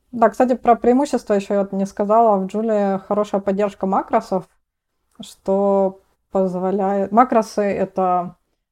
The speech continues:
такая система, которая позволяет вам на самом языке писать программы, которые генерируют другие программы.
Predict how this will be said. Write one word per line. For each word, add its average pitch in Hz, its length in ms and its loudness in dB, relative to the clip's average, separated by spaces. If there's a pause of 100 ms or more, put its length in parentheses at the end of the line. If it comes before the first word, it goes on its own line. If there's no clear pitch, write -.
(320)
такая 190 380 0
система, 208 1120 -4 (640)
которая 208 380 2
позволяет 196 720 -2
вам 185 540 -6
на 190 460 -4
самом 196 500 -2 (100)
языке 196 560 -4
писать 202 440 -4
программы, 208 480 0
которые 196 440 -2
генерируют 185 580 -2
другие 185 320 -2
программы. 180 600 -8